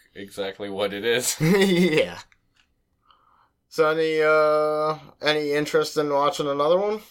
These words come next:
Speaker 1: Um, at some point.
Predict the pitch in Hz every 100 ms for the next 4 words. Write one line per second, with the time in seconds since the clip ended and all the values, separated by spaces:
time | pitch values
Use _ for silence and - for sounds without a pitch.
0 | _ _ _ _ - _ _ _ _ -
1 | 139 151 151 156 156 156 156 _ _ _
2 | _ _ _ _ _ _ _ _ 175 175
3 | - 175 98 95